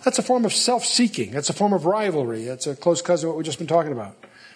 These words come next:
And you can read, uh, Philippians two, verses three and following. Christ taught us about that.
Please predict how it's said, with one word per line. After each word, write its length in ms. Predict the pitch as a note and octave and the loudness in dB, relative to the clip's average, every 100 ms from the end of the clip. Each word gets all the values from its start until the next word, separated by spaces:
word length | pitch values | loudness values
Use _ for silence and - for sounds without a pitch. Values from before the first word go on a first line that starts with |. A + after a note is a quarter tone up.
| - - _ _ _ _ - | -20 -20 _ _ _ _ -4
And 80 | C3 | 2
you 60 | |
can 100 | C#3 | 4
read, 240 | D#3 D#3 D3 | 2 2 -2
uh, 200 | C#3 C3+ | -2 -6
Philippians 480 | - D#3+ D#3 C#3+ | -4 -2 -2 -6
two, 260 | - F3 C#3+ | 0 0 2
verses 320 | C3 C3+ C3+ | 0 -4 -6
three 220 | - E3 | -4 -2
and 120 | D3+ C3 | -2 2
following. 760 | F#3 G3 E3+ A#2 F#2+ G#2+ B2 - | 2 4 2 -4 -10 -12 -14 -6
Christ 340 | - E3+ - - | 2 4 2 0
taught 220 | C#3 A#2 | 0 2
us 320 | A2 - - _ _ _ _ _ _ _ _ _ _ _ - | -2 -6 -10 _ _ _ _ _ _ _ _ _ _ _ -4
about 280 | A2 G2+ | 0 0
that. 240 | B2 G#2+ | 0 -2